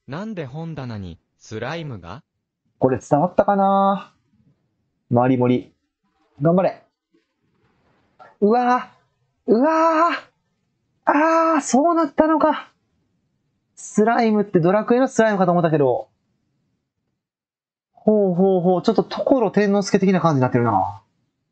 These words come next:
Speaker 2: どうだ？でも、なんでっていう感じは出してくれるな。答え。あ、え、すげえ。え？え？え、答え、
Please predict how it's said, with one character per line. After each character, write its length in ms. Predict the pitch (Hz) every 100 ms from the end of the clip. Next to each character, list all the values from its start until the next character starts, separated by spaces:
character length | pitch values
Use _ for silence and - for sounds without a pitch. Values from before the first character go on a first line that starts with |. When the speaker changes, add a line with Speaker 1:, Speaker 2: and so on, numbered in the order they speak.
| _ _ _ _ -
Speaker 2:
ど 240 | 156 208
う 40 | 147
だ？ 180 | 127
で 120 | 160 160
も、 160 | 143 _ _
な 180 | 131 170
ん 200 | 214 220
で 160 | 240 269
っ 40 |
て 220 | - -
い 60 | 156
う 40 |
感 160 | 151 147
じ 60 | 117
は 80 | 120
出 60 |
し 40 | 120
て 60 |
く 80 | 123
れ 100 | 123
る 60 | 120
な。 360 | 113 107 - - _ _ _ _ _ _ _ _ _ _ _ _ _ _ _ _
答 420 | - 135 160 131
え。 120 | - - _ _ _ _ _ _ _ _ _ _ _ _ _ _ _ _
あ、 360 | 196 - 240 214
え、 200 | 247 269 -
す 260 | - 214
げ 80 | 233
え。 260 | 175 101 - _ -
え？ 220 | 330 - _ _ _ _ _ _ _ _ _ _ _ _ _
え？ 240 | 262 - _ _ _ _ _ _ _ _ _ _ _ _ -
え、 100 | 226
答 340 | - 220
え、 60 | 349